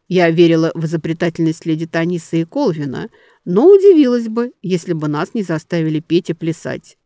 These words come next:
на потеху публике. С вокалом у меня было все более чем хорошо. Наверное, я могла бы стать оперной певицей, если бы в аристократической среде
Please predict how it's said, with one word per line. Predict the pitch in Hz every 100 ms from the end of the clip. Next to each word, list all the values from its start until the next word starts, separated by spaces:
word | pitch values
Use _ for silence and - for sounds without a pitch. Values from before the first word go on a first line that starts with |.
| _
на | 156
потеху | 151 151 147 - 165
публике. | - 147 - - _ - 214 _ _ _ _
С | _
вокалом | 240 262 359 359 254
у | 226
меня | 233 269 254
было | 226 247 226
все | 196 233 214
более | 175 202 160 143
чем | - 147
хорошо. | - 147 147 - - 165 - _ -
Наверное, | 180 180 170 170 165
я | 165 165 160
могла | 156 160 156
бы | 165
стать | - 160 -
оперной | 165 165 165
певицей, | 160 180 233 311 - 139 139 -
если | 165 160 165
бы | 156 151 -
в | 160
аристократической | 151 - 160 160 156 139 170 - 151
среде | - 143 139 165 185